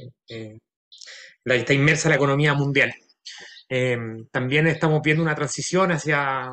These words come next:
una nueva potencia hegemónica que, que a diferencia de las anteriores no tiene como una perspectiva colonial, eh, en, en sus relaciones internacionales, y que por el contrario China se, se ha visto muy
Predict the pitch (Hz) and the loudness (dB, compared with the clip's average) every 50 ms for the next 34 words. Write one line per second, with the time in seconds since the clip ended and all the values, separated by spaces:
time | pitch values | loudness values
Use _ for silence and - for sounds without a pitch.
0 | 127 139 151 151 139 139 143 151 156 151 147 143 139 131 127 120 - _ _ _ | -10 -8 -8 -6 -6 -6 -4 -4 -2 -2 -2 -4 -4 -6 -8 -10 -12 _ _ _
1 | - 139 - 151 147 147 151 147 - 151 147 156 175 175 175 175 151 165 160 165 | -8 -6 -4 -4 -4 -4 -8 -6 -6 -4 -2 -2 0 0 -2 -2 -2 -2 -4 -4
2 | 170 - _ _ - - - - _ _ _ _ _ - - 139 139 135 135 131 | -6 -10 _ _ -20 -20 -20 -20 _ _ _ _ _ -10 -6 -6 -4 -4 -4 -6
3 | 127 127 127 123 123 127 131 - - _ - 135 131 131 127 - 135 143 151 151 | -6 -8 -8 -10 -10 -12 -16 -20 -12 _ -2 0 0 0 -2 -2 -2 0 0 -2
4 | 151 - 160 156 151 147 143 139 139 139 - - 139 139 143 151 156 156 160 151 | -2 -2 -2 0 0 0 0 -2 -2 -4 -6 -10 -6 -4 -4 -2 -2 -2 -4 -4
5 | 147 135 127 143 143 143 143 143 139 135 139 131 135 143 143 135 131 127 - - | -4 -8 -6 -6 -8 -6 -6 -8 -10 -10 -10 -10 -8 -6 -6 -6 -6 -6 -8 -8
6 | 131 113 - - 151 143 135 131 131 135 135 131 131 139 139 143 143 143 143 147 | -10 -10 -4 -2 0 0 0 0 0 0 -2 0 0 0 0 0 0 -2 -4 -6
7 | 147 147 151 165 - 135 131 127 127 123 123 120 120 117 120 120 120 - - - | -8 -10 -14 -12 -8 -6 -6 -4 -4 -4 -6 -6 -8 -10 -12 -16 -18 -20 -20 -20
8 | - - - - - _ _ - 131 127 135 131 147 139 - - 139 139 135 120 | -20 -20 -20 -20 -20 _ _ -4 -4 -2 -2 0 -2 -2 -2 -2 0 0 0 0
9 | - - 165 147 143 143 143 - - 127 139 127 - - 139 131 147 160 147 143 | 0 0 0 2 2 0 0 -2 -4 -4 -4 -6 -4 -4 -2 0 0 0 0 -2
10 | 151 160 185 - _ _ _ _ _ _ _ _ _ - 120 123 123 131 127 120 | -4 -6 -8 -14 _ _ _ _ _ _ _ _ _ -10 -6 -4 -2 -2 -2 -2
11 | - 135 120 120 - 156 143 143 147 151 156 156 151 147 143 139 135 127 _ - | -4 -6 -8 -4 -2 0 0 0 2 0 0 -2 -2 -4 -6 -8 -12 -14 _ -16
12 | - - 143 135 139 127 - - 135 131 127 123 123 117 - - 139 131 131 127 | -12 -10 -8 -8 -8 -8 -6 -6 -4 -2 -2 -4 -6 -8 -8 -4 -2 -2 -2 -4
13 | - 143 131 127 135 139 139 135 135 135 131 131 127 123 135 135 | -6 -8 -6 -6 -4 -6 -6 -6 -6 -6 -6 -6 -8 -8 -10 -12